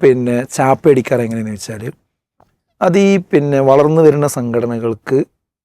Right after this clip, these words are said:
വേറെ അജണ്ട ഒന്നും ഇല്ലാത്തത് കൊണ്ട് ജനങ്ങളെ ഇടയിൽ കത്ത് വെ-, വെക്കാൻ പറ്റുന്ന ഒരു അജണ്ട വെച്ച് അവരവരുടെ സംഘടന വളർത്താൻ വേണ്ടി ഉപയോഗിക്കുന്ന ഒരു സംവിധാനമാണ് എന്നൊരു നരേറ്റീവ് ഒരു ഭാഗത്ത് കൊണ്ടുവരും.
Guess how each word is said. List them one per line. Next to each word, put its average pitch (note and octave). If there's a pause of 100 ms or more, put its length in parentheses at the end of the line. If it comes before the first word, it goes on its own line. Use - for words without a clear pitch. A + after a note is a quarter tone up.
(120)
വേറെ D3
അജണ്ട C3+
ഒന്നും C#3+
ഇല്ലാത്തത് A#2
കൊണ്ട് A2 (320)
ജനങ്ങളെ C#3+
ഇടയിൽ C#3
കത്ത് C3+
വെ-, C3+
വെക്കാൻ C3+
പറ്റുന്ന B2+
ഒരു B2
അജണ്ട A#2+
വെച്ച് B2+ (440)
അവരവരുടെ D3+
സംഘടന D#3
വളർത്താൻ C3
വേണ്ടി A#2+ (300)
ഉപയോഗിക്കുന്ന B2
ഒരു A2
സംവിധാനമാണ് G#2+ (300)
എന്നൊരു D3+
നരേറ്റീവ് B2
ഒരു A#2+
ഭാഗത്ത് A2
കൊണ്ടുവരും. -